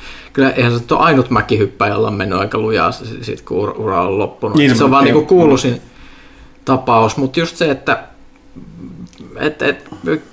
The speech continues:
Speaker 1: kyllä mun mie-, mielestä siellä pitäisi jotain, jotain, jot-, jotain on mennyt pieleen, jos tosi monella mäkihyppäjällä, että varsinkin niinku näistä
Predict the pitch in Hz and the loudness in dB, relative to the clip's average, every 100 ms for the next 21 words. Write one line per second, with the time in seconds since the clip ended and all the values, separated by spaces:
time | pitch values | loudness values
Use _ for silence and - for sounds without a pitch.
0 | - - - - - - - - - - | -20 -20 -20 -20 -20 -20 -20 -20 -12 -2
1 | 185 196 214 185 190 185 185 180 170 - | 2 4 4 0 0 0 2 2 -2 -2
2 | - 160 - 160 - 190 185 135 110 90 | 0 0 0 -4 0 0 2 2 2 -2
3 | - - - - - - - - - 180 | -10 -18 -18 -20 -20 -20 -20 -6 -2 2
4 | 143 131 135 190 240 - 269 269 196 160 | 4 2 2 2 0 2 0 2 2 4
5 | 160 170 170 165 - 202 185 143 127 127 | 2 2 0 -2 -2 2 4 6 4 4
6 | 127 - - 135 - 139 131 123 117 107 | 2 -2 -10 -6 -2 2 4 4 4 2
7 | 101 110 - 113 107 - 87 85 92 87 | 2 2 2 2 2 0 -2 0 0 0
8 | 117 127 131 127 127 120 131 131 131 131 | 2 0 2 2 2 4 4 4 4 4
9 | 127 | 2